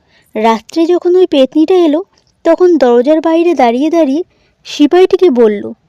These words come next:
"তোমার পকেট থেকে পুড়িয়াগুলো বাইরে ফেলে দাও, তবে ঢুকবো।" সিপাহীর ধারণা হলো নিশ্চয়ই এই পুড়িয়াগুলোতে কিছু আছে,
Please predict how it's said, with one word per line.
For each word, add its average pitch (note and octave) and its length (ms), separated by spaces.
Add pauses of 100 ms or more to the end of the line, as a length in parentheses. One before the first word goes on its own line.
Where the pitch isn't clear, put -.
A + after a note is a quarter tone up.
(500)
"তোমার C#4+ 260
পকেট D4+ 440
থেকে E4 380
পুড়িয়াগুলো C4+ 520
বাইরে B3+ 320
ফেলে G3+ 300
দাও, G3 260 (440)
তবে D#4+ 340
ঢুকবো।" G#3+ 540 (460)
সিপাহীর F#4 580
ধারণা A#3+ 420
হলো G#3 300 (280)
নিশ্চয়ই B3 600
এই E4+ 120
পুড়িয়াগুলোতে C#4+ 760 (580)
কিছু D#4+ 240
আছে, G#3 380